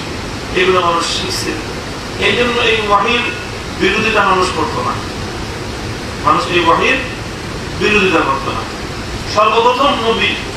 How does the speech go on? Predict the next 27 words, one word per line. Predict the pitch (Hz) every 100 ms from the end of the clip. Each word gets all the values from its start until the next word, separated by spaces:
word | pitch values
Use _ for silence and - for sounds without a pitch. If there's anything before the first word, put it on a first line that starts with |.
| - -
হযরত | 175 175 180 196
নূহ | 220
আলাইহিস | 220 185 180 175 180
সালাতু | 175 160 156
ওয়াস | 139 -
সালাম, | - 349 - - - - - - - -
যার | 151 156
নিকট | 170 180 190 185 - - - - -
দ্বিতীয় | 190 - 247 240
প্রকারের | - 185 190 175 160
ওয়াহি | 175 170
আসছে, | 160 - 214 233 247 - - - - -
সেই | 165
ওয়াহিকে | 151 151 156 151
বলা | -
হয় | - - -
শারঈয়াতের | 156 143 147 165 160 151 -
ওয়াহি। | - - - - - - - - - -
আগেরটা | - 156 156 170
হলো | 190 214 - - - - - - - - - - - 170 156
মাশিয়াতের | - - - 185 185 180 180 170
ওয়াহি, | 175 190 - - - - -
আর | - -
দ্বিতীয় | 160 175 180
কিসম | - - 170
হলো | - 220 254 - - - - - -
শারঈয়াত | 151 147 - 160 196